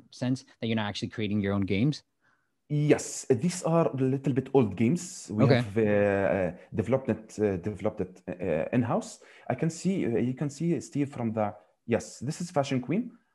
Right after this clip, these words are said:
Speaker 2: an R P G slash adventure game. We have published it.
Speaker 1: Cool.
Speaker 2: Uh, yes, uh, for a game developer called, uh, Nanobit.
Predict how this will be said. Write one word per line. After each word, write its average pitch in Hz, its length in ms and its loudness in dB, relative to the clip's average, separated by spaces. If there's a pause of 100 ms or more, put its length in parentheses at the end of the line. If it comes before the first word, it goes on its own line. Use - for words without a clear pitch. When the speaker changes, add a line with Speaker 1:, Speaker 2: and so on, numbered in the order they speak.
Speaker 2:
an 113 120 -2
R 127 160 2
P 123 100 0
G 117 160 -2
slash 113 320 -2
adventure 135 400 -4
game. 156 340 -4
We 117 140 -4
have 117 160 -2
published 123 300 -2
it. - 200 -10 (380)
Speaker 1:
Cool. 147 200 6
Speaker 2:
Uh, 302 220 4 (840)
yes, 135 720 -2
uh, 117 360 6
for 131 160 4
a 110 140 6
game 139 200 2
developer 123 400 0
called, 107 480 -2
uh, 101 40 -2
Nanobit. 175 540 0